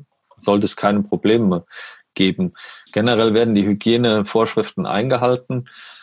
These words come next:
Hast du noch eine Ergänzung dazu, Thomas? Du bist jetzt ja nicht unbedingt beim Orthopädie-Techniker, aber eben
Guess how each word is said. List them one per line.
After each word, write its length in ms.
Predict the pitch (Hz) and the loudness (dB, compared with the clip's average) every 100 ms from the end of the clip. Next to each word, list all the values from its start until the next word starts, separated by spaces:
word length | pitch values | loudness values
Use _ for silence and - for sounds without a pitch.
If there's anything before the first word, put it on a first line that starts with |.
| - _ _ | -20 _ _
Hast 200 | 104 - | -8 -2
du 100 | 127 | 0
noch 240 | 131 - | 0 -2
eine 300 | 104 92 110 | -4 0 0
Ergänzung 600 | 110 101 117 156 170 165 | 2 2 0 0 0 0
dazu, 680 | 147 143 - 151 156 151 135 - 127 - | 2 0 0 0 2 2 0 -8 -12 -4
Thomas? 580 | 143 143 131 127 - - 190 _ _ | -2 2 0 -2 -10 -12 -16 _ _
Du 420 | 117 113 107 - - | -2 0 0 -2 -8
bist 420 | 120 - - - | -12 -4 -4 -2
jetzt 300 | 110 - - | -4 -4 -2
ja 180 | 101 104 | 0 2
nicht 560 | 104 92 92 98 101 | 0 0 0 0 0
unbedingt 540 | 107 120 - 123 127 - | 0 0 0 0 -2 0
beim 240 | 98 92 | 0 0
Orthopädie-Techniker, 1000 | 95 95 92 87 98 - 107 - 107 104 | -2 -2 -2 -2 -4 0 -2 -2 -2 0
aber 220 | 95 92 | 2 2
eben 360 | 92 98 95 | 0 0 -2